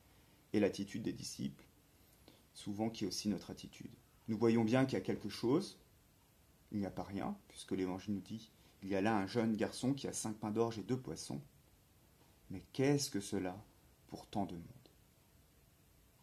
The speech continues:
Et tout de suite, voilà, on est happé par la situation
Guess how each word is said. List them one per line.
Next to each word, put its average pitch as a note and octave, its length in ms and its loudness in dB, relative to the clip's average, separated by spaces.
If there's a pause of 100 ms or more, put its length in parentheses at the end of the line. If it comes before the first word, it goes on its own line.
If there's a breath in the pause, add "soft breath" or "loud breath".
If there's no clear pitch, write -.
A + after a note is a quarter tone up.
(420)
Et - 60 -6
tout - 140 -8
de G#2 60 -8
suite, - 460 -6 (440)
voilà, - 240 -10 (680 soft breath)
on G#2 140 4
est G#2 200 0 (400)
happé A#2 340 -2 (1040 soft breath)
par F#2+ 460 -2
la G2+ 120 -4
situation F#2 680 -6